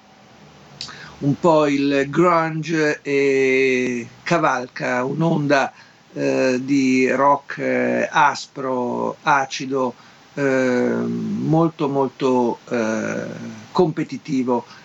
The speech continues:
eh, sulla scena degli anni novanta. Eh, Jay Mascis. Poi del millenovecentosetantadue invece Brian Molko.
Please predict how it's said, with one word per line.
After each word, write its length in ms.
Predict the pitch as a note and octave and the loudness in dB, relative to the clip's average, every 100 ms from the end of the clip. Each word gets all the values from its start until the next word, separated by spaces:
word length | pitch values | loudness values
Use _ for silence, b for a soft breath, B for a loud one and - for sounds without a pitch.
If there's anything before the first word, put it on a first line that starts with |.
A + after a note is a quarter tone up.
| B - | B -4
eh, 140 | B2 | -2
sulla 220 | - C#3 | 0 0
scena 300 | - C3 B2 | 0 -2 -2
degli 220 | A#2+ A#2 | -2 0
anni 580 | A#2 A2+ A2+ A2+ A2 G#2+ | 0 -2 -2 -2 -2 -4
novanta. 600 | A2+ G#2+ F#2 F#2 - - - B - - | -4 -6 -8 -10 -14 -16 -16 B -12 -2
Eh, 560 | B2+ C3 C3+ B2+ C3+ - C3+ | 0 2 0 -2 -6 -8 0
Jay 400 | F3 D3+ D3 B2 | 2 4 0 -6
Mascis. 800 | C#3 C3+ A#2 - A#2+ G#2 - - B B B B B B - - - - - | -8 -8 -6 -8 -6 -6 -6 -8 B B B B B B -20 -20 -20 -6 2
Poi 500 | A#3 A3 G3 F#3+ F3 | 4 6 4 2 0
del 840 | D#3+ F#3 F#3 F3+ F3+ F3 E3+ E3 | -2 2 4 6 4 4 4 2
millenovecentosetantadue 1900 | E3 G#3+ G#3+ F#3+ F3+ G#3+ G#3 G3 F#3+ E3 - G#3 - G3 F#3 G#3+ G3+ A#3+ G#3 | 2 2 4 4 2 2 2 2 2 2 2 0 2 0 0 -2 0 2 2
invece 640 | E3+ F#3 F3+ - E3+ D#3+ | 4 2 2 2 2 2
Brian 680 | D3+ F3 G3 G3 G3 F#3 F3 | 2 4 4 4 2 -2 -2
Molko. 880 | E3 D#3+ F3 D#3+ D3+ - D#3+ D3+ | -2 0 2 2 0 -2 0 0